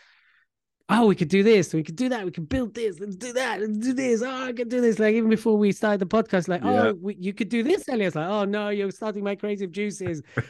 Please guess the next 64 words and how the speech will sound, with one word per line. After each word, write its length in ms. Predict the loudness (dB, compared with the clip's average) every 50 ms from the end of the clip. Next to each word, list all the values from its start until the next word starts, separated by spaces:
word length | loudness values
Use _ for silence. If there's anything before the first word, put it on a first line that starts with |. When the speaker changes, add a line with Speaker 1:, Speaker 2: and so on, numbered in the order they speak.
| -10 -10 -8 -4
Speaker 1:
Uh, 280 | 0 0 0 0 0 -2
so 140 | 0 2 2
I 20 |
have 80 | 2 2
to 60 | 0
be 120 | -4 -2
careful 400 | 0 2 2 2 2 2 0 -2
with 140 | -2 -2 -2
that. 240 | -2 -4 -4 -6 -8 -6
Um, 340 | -4 -2 -2 -2 -2 -4 -4 -8 _ _ _ _ _ _ _ _ _ _ -2
y-, 180 | -2 -2 0 2
you 120 | 2 2
know, 80 | 2 2
even 160 | 2 2 0
my 140 | 0 0 0
wife 260 | 0 0 0 -2 -4
is 140 | -6 -6 -4
like, 180 | -4 -4 -4
I've 140 | -6 -6 -4
told 180 | -2 -2 -2 0
her 40 |
I'm 80 | 0 -2
gonna 120 | -2 -2
write 140 | -2 -2 -2
another 240 | -2 -4 -4 -4 -4
book. 160 | -4 -4 -4
She's 80 | -4 -6
like, 120 | -6 -6
"What? 260 | -4 -4 -4 -4 -4
Another 280 | -4 -4 -4 -2 -4 -4
book? 300 | -2 -2 -2 -2 -4 -6
You've 100 | -10 -10
written 220 | -8 -6 -6 -6
six. 560 | -4 -2 -2 -4 -4 -6 -10 -14 -14 -14 -14 -14
You've 120 | -12 -10
written 180 | -8 -8 -8 -6
six. 300 | -4 -4 -4 -4 -6 -8
Isn't 120 | -8 -6
that 140 | -6 -4 -2
enough?" 300 | 0 0 0 0 -2 -4 -4
I 0 |
was 80 | -4
like, 120 | -4 0 2
"No, 460 | 4 6 6 8 8 6 6 4 4
this 240 | 0 -2 -4 -4 -4
one 140 | -6 -6
has 180 | -6 -8 -10 -6
to 100 | -6 -6
be 160 | -4 -2 -2 0
the 100 | 0 0
one." 560 | 2 4 4 4 6 6 4 2 0 -2 _ _ _
So, 180 | -16 -10 -8 -6
uh, 240 | -6 -4 -4 -6 -8 _ -16 -20 -20 -20 -20 -20 -20 _ _ _ _ _ _ _ _ _ -2
yeah, 280 | 2 2 4 4 2 2
so 120 | 0 2
that's 200 | 2 2 2 4
how 100 | 2 2
I've 80 | 2 4
ended 180 | 4 4 4
up 160 | 2 2 2
how 160 | 2 2 4 4
I 180 | 4 4 4 4
here 220 | 2 2 0 0
today. 460 | 0 0 0 2 2 2 0 -2 -4